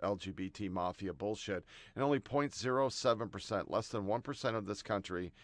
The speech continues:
is tran-, d-, identifying maybe two percent. That, that's it. They don't know that 'cause they live in a bubble.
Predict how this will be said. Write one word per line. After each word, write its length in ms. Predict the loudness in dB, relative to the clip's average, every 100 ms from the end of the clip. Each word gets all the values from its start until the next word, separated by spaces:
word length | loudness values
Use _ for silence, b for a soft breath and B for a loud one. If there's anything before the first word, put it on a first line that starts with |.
| -20 -6
is 220 | -4 -2
tran-, 640 | -2 0 2 2 2 0 -4 -12 -20 -20 -4 -2
d-, 80 | 0
identifying 1000 | 0 2 2 2 4 6 6 6 2 2
maybe 760 | 4 4 2 -2 -2 -2 -4 -4
two 140 | -4 -2
percent. 500 | -2 0 0 0 -6 _ _ _ _ _ _ _ _ _ -10
That, 140 | -10 -4
that's 180 | -4 2
it. 200 | 4 4 0 _ _ _ _ _ _ _ _ _ _ _ _ _ 4
They 120 | 8
don't 140 | 8 8
know 160 | 8
that 220 | 10 8 6
'cause 80 |
they 80 | 0
live 200 | 2 4
in 80 | 2
a 40 |
bubble. 540 | 4 8 10 10 6